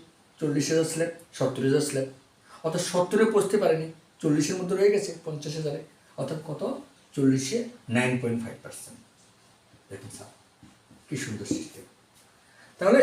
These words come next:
এই তিরিশ হাজার টাকা তারা কত পার্সেন্ট আছে? তিরিশ, সেভেন পার্সেন্ট তারা নিয়ে যাবে। তাহলে আপনি কত পার্সেন্ট আছেন? একাশি হাজার পিবি, অর্থাৎ কত? সত্তর হাজার, এক লাখ পনেরো হাজার, এক লাখ পনেরো পৌঁছতে পারেনি,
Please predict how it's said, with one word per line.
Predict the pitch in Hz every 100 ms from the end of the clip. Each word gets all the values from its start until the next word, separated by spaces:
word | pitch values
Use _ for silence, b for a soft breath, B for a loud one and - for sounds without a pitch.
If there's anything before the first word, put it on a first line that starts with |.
| - 240
এই | 247 -
তিরিশ | 214 226 254
হাজার | 262 262
টাকা | 254 254
তারা | 240 254
কত | 247 240
পার্সেন্ট | 240 233 247
আছে? | 247 294 330 - _
তিরিশ, | 175 160 - - _ _ _ - -
সেভেন | 147 151
পার্সেন্ট | - 165 240 240
তারা | 135 165 - - _ 139
নিয়ে | 147 127
যাবে। | 92 92 - - _ _ _ _ _ _ b b _
তাহলে | 165 165 -
আপনি | 180 277 285
কত | 233 202
পার্সেন্ট | 196 - 208
আছেন? | 208 269 - - _ - 123
একাশি | 127 117 113
হাজার | 107 101 -
পিবি, | - 107 123
অর্থাৎ | - 185 190
কত? | 175 233 277 - _ _ _ _ _ _ _ _ _ _ - -
সত্তর | 143 - 160 147
হাজার, | 165 214 - - 135
এক | 131
লাখ | 139 143 139
পনেরো | 135 147
হাজার, | 160 214 220 151
এক | -
লাখ | - 180
পনেরো | 175 170 185
পৌঁছতে | 180 170 196
পারেনি, | 170 170